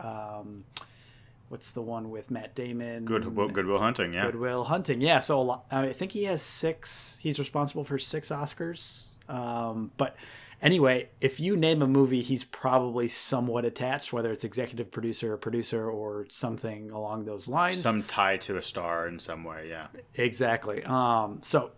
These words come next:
Speaker 1: he's touched the movie business in a huge way, and this is,
Speaker 2: That's a
Speaker 1: uh,
Speaker 2: topical
Speaker 1: that,
Speaker 2: way to put that.
Speaker 1: that, that's definitely a topical and a pun because, uh, the main story is that, uh,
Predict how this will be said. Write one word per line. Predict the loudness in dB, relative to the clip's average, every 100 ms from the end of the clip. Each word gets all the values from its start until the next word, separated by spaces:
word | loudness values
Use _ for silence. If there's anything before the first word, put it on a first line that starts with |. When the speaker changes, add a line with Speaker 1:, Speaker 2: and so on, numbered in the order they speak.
| -4
Speaker 1:
he's | -2 -2 -4
touched | 2 2 4
the | 2
movie | 2 2 2
business | 2 0 -4 -6
in | -6
a |
huge | -4 -4 -2
way, | 0 0 -2 -2
and | 0 2 2
this | 2
is, | 0 -4 -8 -16 -12 0
Speaker 2:
That's | 0
a | 2
Speaker 1:
uh, |
Speaker 2:
topical | 6 4 4 0
Speaker 1:
that, |
Speaker 2:
way | -2
to | -2
put | -4 -2
that. |
Speaker 1:
that, | -4 -4 0
that's | 0 2
definitely | 4 6 6 4
a |
topical | 6 6 6 4 4 4
and |
a | 2
pun | 2 2 4
because, | 4 6 6 4 -2 -12 -12 -14 -16 -8
uh, | 2 6 6 2 -10 0
the | 0 0 -4
main | -2 2 2
story | 0 2 4 10 10
is | 10 8
that, | 4 4 -8 -18 -4
uh, | -2